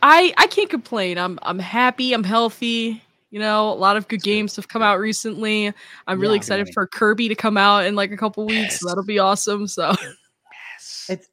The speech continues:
Speaker 3: it's, like, funny where, like, Kirby looks exciting to me, and I saw a little bit of the overview trailer that, that popped up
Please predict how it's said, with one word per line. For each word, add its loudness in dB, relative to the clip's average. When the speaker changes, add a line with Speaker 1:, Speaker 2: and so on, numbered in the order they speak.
Speaker 3:
it's, -8
like, -8
funny -4
where, -2
like, -8
Kirby -4
looks -4
exciting -2
to -8
me, -10
and -10
I -6
saw -4
a -6
little -2
bit -6
of -4
the -8
overview -10
trailer -10
that, -10
that -14
popped -14
up -14